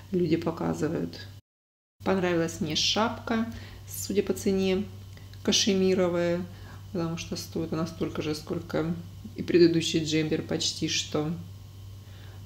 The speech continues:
Ну и тоже, мне кажется, весьма кашемиристо выглядит. Брюки вот эти понравились,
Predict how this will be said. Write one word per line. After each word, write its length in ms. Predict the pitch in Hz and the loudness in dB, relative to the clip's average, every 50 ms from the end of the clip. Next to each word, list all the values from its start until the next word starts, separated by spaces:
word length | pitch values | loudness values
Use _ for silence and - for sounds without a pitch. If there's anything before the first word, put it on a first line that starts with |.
| - - | -6 -4
Ну 260 | 170 170 185 196 202 | 0 0 2 2 4
и 140 | 185 175 170 | 2 2 2
тоже, 200 | 170 160 151 156 | 0 0 0 0
мне 140 | 156 151 | -2 -2
кажется, 380 | - 156 151 147 - - 165 170 170 - - - - - - - - - - - - - - - - - - - - | -2 -2 -2 -2 -2 -4 -4 -6 -6 -8 -12 -12 -14 -14 -16 -16 -16 -16 -16 -16 -16 -16 -16 -16 -16 -16 -12 -4 0
весьма 300 | 190 180 170 - 165 156 | 0 2 2 2 0 0
кашемиристо 680 | - - - - 175 160 151 147 147 - - 165 160 | 0 0 2 4 4 4 4 2 2 2 4 6 6
выглядит. 460 | 151 151 151 143 143 143 139 180 170 - - - - - - - - - - - - - - - - - - - - | 6 6 4 4 4 2 0 0 -4 -6 -8 -14 -16 -16 -16 -16 -16 -16 -16 -16 -16 -16 -16 -16 -16 -16 -16 -8 -4
Брюки 400 | - - 175 185 202 208 - 247 | 0 2 4 6 6 6 8 8
вот 100 | 226 - | 8 8
эти 120 | 214 - - | 8 6 6
понравились, 840 | - - 202 202 202 202 202 202 196 196 185 190 202 - - | 6 8 10 10 10 10 10 10 10 10 10 8 6 4 0